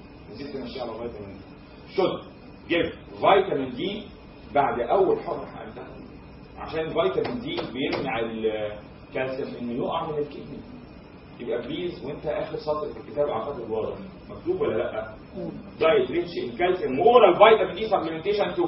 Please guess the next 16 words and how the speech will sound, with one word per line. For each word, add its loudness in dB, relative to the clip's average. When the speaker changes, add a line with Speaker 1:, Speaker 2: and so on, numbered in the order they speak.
Speaker 1:
correct 8
the 0
rickets. 2
من -4
غير 4
فيتامين 6
دي -4
والله 8
هيجي 8
بكرة. 8
ما 8
جاش 6
بكرة 8
جاي 12
الأسبوع 6
الجاي. 8